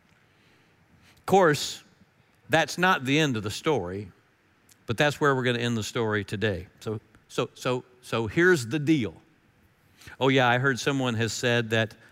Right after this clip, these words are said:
I'm saying "here's the deal" because Joe Biden says, "Here's the deal." Come on, man.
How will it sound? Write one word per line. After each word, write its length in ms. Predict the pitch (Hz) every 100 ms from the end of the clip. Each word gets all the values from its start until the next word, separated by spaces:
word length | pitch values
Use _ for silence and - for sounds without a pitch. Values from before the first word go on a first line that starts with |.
| -
I'm 220 | 120 143
saying 320 | 135 135 127 113
"here's 320 | 135 139 120
the 100 | 120
deal" 240 | 117 127
because 380 | 120 120 113 113
Joe 260 | - 120 117
Biden 480 | 104 127 123 101
says, 380 | 92 107 98 90
"Here's 260 | - 104 95
the 160 | -
deal." 320 | 90 95 87 80 - _ - - - - - - - - - -
Come 280 | - 294 262
on, 340 | 151 104 113
man. 560 | 127 156 160 165 175